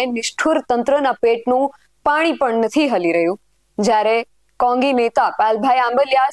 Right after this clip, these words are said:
સરકાર પર કટાક્ષો કરતી કવિતા સાથે અને એ સિવાય પણ અમુક રચનાત્મક કાર્યો સાથે આજે પણ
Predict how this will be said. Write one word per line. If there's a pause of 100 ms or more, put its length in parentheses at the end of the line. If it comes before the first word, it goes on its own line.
સરકાર
પર
કટાક્ષો
કરતી
કવિતા
સાથે (340)
અને
એ
સિવાય
પણ
અમુક
રચનાત્મક
કાર્યો
સાથે
આજે
પણ